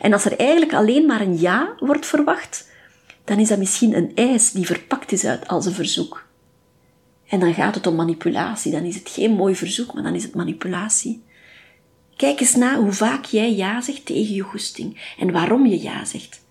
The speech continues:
Ben je bang voor afwijzing? Ben je bang voor de reactie van de ander? Is het uit gewoonte dat je altijd, altijd ja zegt, omdat je jezelf wegcijfert?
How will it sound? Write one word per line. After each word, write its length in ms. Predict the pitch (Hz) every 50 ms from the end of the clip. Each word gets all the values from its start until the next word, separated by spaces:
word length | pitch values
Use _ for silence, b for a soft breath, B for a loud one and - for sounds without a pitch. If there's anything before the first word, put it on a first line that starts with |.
| b b b b
Ben 120 | b - 175
je 80 | 185
bang 220 | 185 202 208 220 208
voor 160 | 208 180 -
afwijzing? 680 | - 202 214 - - 277 262 294 320 311 415 392 349
Ben 120 | 294 226 214
je 80 | 196
bang 220 | 196 208 208 226 214
voor 120 | 214 208
de 60 | 208
reactie 420 | 190 190 185 214 214 - - 262 254
van 140 | 269 269
de 120 | 269 277 -
ander? 400 | 262 285 339 359 381 370 - - B B B B B B B B B B B B B B
Is 140 | - 233 214
het 120 | 226 233
uit 180 | 233 185 180 -
gewoonte 420 | - 196 160 160 180 226 277 302
dat 140 | 330 285 214
je 140 | 196 - -
altijd, 560 | - 202 196 196 202 208 - 208 220 233 -
altijd 380 | - 190 202 208 240 240 233 -
ja 240 | 240 240 247 269 277
zegt, 260 | - - 339 - -
omdat 180 | 220 214 202
je 120 | 196 190 190
jezelf 340 | 185 180 - 185 185 185 -
wegcijfert? 800 | - 185 190 - - - 233 269 294 - - 349 - - - -